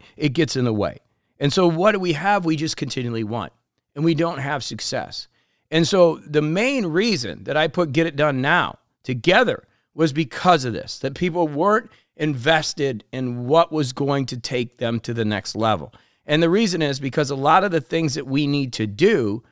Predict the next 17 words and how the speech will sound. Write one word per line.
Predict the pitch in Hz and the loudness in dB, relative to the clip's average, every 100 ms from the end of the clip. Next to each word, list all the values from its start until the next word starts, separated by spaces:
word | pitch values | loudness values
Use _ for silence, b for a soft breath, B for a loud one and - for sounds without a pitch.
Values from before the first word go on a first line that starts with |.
| _ _ | _ _
we | - 190 | -2 2
don't | 190 156 131 131 | 4 2 -2 2
want | 170 170 - | 2 2 -2
to | - 135 | -4 -2
do | 117 160 131 107 | 4 4 4 0
to | - 123 | -2 -2
get | 143 131 - | 0 -2 -2
there. | 95 67 b b | -6 -6 b b
For | - 170 | 0 2
example, | 151 175 170 143 | 2 0 -2 -2
if | 131 | -4
you | 190 | -2
wanna | 240 214 | 0 0
get | 131 170 | 0 0
in | 147 | 0
great | 135 139 135 | -2 -4 -2
shape, | - 175 202 226 | -2 0 -2 -4